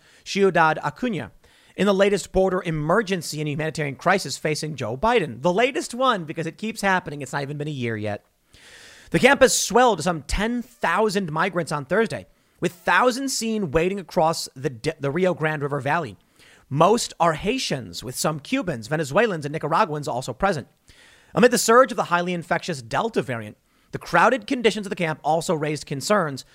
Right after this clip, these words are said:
about the possibility of covid nineteen outbreaks endangering the health of migrants. Biden, who imposed sweeping vaccination rules on many Americans last week, has admitted people who cross the border illegally won't be required to get vaccinated.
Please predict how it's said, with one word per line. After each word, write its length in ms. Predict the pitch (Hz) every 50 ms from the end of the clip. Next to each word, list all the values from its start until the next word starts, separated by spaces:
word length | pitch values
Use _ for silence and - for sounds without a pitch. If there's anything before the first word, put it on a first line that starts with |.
| _ _ - -
about 180 | - 170 185 165
the 80 | 165
possibility 760 | - - - 170 190 226 - - 226 175 214 202 202 190 190
of 140 | 185 175 -
covid 300 | - 160 156 139 160 139
nineteen 420 | 139 147 139 156 - - 143 147
outbreaks 540 | - 135 170 202 170 131 135 117 135 - -
endangering 800 | - 147 147 131 110 160 175 208 220 185 131 131 117 110 123 139 - _ _ _
the 80 | 165
health 220 | 135 131 127 - -
of 100 | 131 131
migrants. 460 | 170 190 202 190 123 98 - - - _ _ _ _ _ _ _ _ _ -
Biden, 220 | 156 185 185 165
who 120 | 151 160 180
imposed 360 | 165 - 180 180 190 165 -
sweeping 280 | - 185 175 170 180 143
vaccination 540 | 151 160 165 - - 165 160 147 - 156
rules 240 | 139 175 208 190 139
on 140 | 151 151 143
many 200 | 143 151 147 143
Americans 380 | 135 156 202 - - 180 135 131
last 180 | 135 120 - 131
week, 240 | 135 180 175 - _ _ - - - - - _ -
has 140 | - 226 254
admitted 400 | 277 226 277 320 320 226 - - - - _ _ _ _ _ _ _ - _ _ - _
people 300 | - 240 233 - - 277
who 140 | 285 311
cross 360 | - - - 220 208 233 - -
the 120 | - 262
border 320 | 180 202 220 226 220 226
illegally 600 | 233 - 254 247 214 185 196 170 196 190 196 208
won't 440 | 196 160 127 160 170 208 208 175 143
be 120 | 131 196 202
required 600 | 208 226 - - - 170 160 156 156 165 170 139
to 160 | - 156 135
get 220 | 123 175 190 190 160
vaccinated. 680 | 175 208 233 233 - - 240 208 160 127 117 90 87